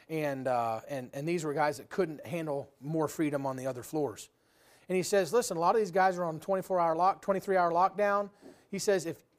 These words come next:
there's, if you hit one wrong button, it could cost somebody their life." Another inmate, another officer, you hit the wrong button and you pop a door when that door is not supposed to be popped, somebody can die.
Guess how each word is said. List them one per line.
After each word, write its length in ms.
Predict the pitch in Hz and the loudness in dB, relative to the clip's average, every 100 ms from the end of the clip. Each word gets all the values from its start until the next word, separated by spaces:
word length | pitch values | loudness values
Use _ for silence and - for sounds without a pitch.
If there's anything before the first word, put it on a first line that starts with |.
| _ | _
there's, 220 | 156 180 139 139 | -2 -2 -2 -4
if 160 | 170 170 | -4 -2
you 140 | 240 | 0
hit 200 | 220 247 | 4 4
one 300 | 156 185 247 | 4 4 4
wrong 360 | 233 240 240 220 | 4 4 4 4
button, 420 | 214 185 123 131 - _ _ _ _ _ _ _ _ _ | 2 2 -2 -20 -20 _ _ _ _ _ _ _ _ _
it 100 | 185 | -8
could 140 | 165 | -6
cost 280 | - 185 185 | 0 2 2
somebody 300 | 185 170 165 | -2 -2 0
their 140 | 160 | 0
life." 280 | 151 139 117 | 0 -2 -4
Another 240 | 147 175 170 | -4 -2 0
inmate, 480 | 190 208 214 220 214 - - | 0 2 6 6 2 -8 -4
another 240 | 170 151 | 0 4
officer, 680 | 185 220 - 214 220 208 208 - - _ | 8 8 6 -2 0 0 0 -10 -20 _
you 140 | - 220 | -2 4
hit 140 | 269 | 4
the 80 | 202 | 6
wrong 380 | 180 240 254 226 | 8 10 10 8
button 300 | 226 233 233 | 8 6 4
and 120 | 185 | -2
you 100 | 214 | -2
pop 320 | - 226 226 | 4 6 6
a 60 | 214 | 8
door 240 | 196 220 | 10 10
when 140 | 226 190 | 10 6
that 180 | 214 196 | 4 6
door 160 | 214 | 6
is 80 | 196 | 6
not 160 | 220 214 | 2 0
supposed 340 | 208 214 214 | 4 4 4
to 80 | 175 | 0
be 80 | 180 | 0
popped, 480 | 202 208 254 - - _ _ _ | 6 6 4 -4 -20 _ _ _
somebody 440 | - 226 214 208 | -2 2 6 4
can 220 | 196 185 170 | 2 -2 0
die. 360 | 175 - - | 0 -2 -12